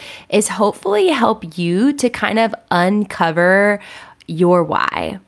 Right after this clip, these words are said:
Why has this been hard for you? Because it's so different for each and every person. But I think as soon as you kind of uncover that why and you get really honest with yourself and you admit, like, "Ooh, eek, that's why,"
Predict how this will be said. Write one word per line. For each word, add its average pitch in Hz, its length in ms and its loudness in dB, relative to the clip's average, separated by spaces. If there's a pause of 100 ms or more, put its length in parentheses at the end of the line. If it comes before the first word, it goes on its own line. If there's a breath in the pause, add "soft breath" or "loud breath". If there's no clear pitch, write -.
(100)
Why 185 420 2
has 220 220 0
this 180 200 -4
been 170 180 -2
hard 156 280 -4
for - 180 -4
you? - 400 -4
Because 196 320 0
it's 214 240 0
so 233 240 2
different 180 380 -2
for 165 180 -6
each 170 200 -6
and 175 80 -4
every 156 180 -4
person. 220 500 0
But 226 120 2
I 196 80 4
think 311 220 -2
as - 160 0
soon 202 180 0
as 254 140 0
you 302 80 2
kind 214 220 0
of 208 100 0
uncover 170 480 0
that 151 260 0
why 151 720 0 (260 loud breath)
and 196 220 2
you 196 100 0
get 190 200 0
really 202 260 2 (100)
honest 165 440 0
with 190 140 -6
yourself 185 520 0
and 170 140 -2
you 165 100 0
admit, 160 540 2
like, 151 300 -2 (320)
"Ooh, 370 380 2 (120)
eek, 294 500 0 (260)
that's - 380 -2
why," 120 800 0